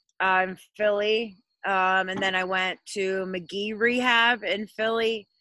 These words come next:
And then I was transferred over to Bryn Mawr Rehab. Um, and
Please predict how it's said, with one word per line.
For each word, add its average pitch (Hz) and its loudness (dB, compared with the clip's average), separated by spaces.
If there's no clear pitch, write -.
And 202 -2
then 202 2
I 190 4
was 196 -2
transferred 196 -4
over 180 -2
to 175 -12
Bryn 185 -2
Mawr 175 0
Rehab. 160 -2
Um, 147 -2
and 180 2